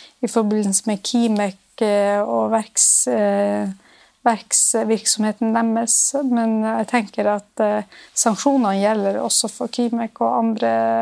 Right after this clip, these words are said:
verks-, eh, bedrifter.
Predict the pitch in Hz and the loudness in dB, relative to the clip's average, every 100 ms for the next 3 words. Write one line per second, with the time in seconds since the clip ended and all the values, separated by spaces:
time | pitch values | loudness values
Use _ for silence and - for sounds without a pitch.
0 | 113 117 - 110 - - - - - 240 | 0 -2 -4 -4 -8 -6 -4 -4 -4 -4
1 | 233 240 233 _ _ _ _ - 208 226 | -2 -4 -6 _ _ _ _ -2 0 0
2 | - - | -4 -8